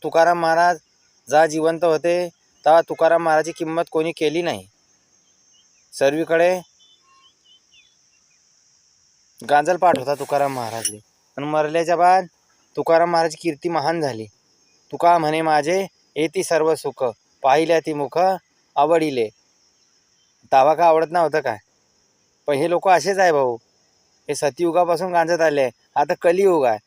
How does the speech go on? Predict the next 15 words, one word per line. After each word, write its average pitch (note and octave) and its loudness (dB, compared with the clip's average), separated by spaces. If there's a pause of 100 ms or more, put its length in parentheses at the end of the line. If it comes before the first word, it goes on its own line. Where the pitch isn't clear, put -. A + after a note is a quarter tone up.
(200)
या D3 -2
कलियुगामध्ये E3 0
जे D3+ -2
होणार E3+ 2
नाही F#3 -4 (480)
ते E3 0
होणार D3+ 2
आहे, A#2+ 2 (320)
तुम्ही D#3 -2
जे E3+ -2
पाहिलं F3 2
नाही G3 -4 (380)
ते D#3 0
पाहायला D#3+ 2
भेटीन. C3 -2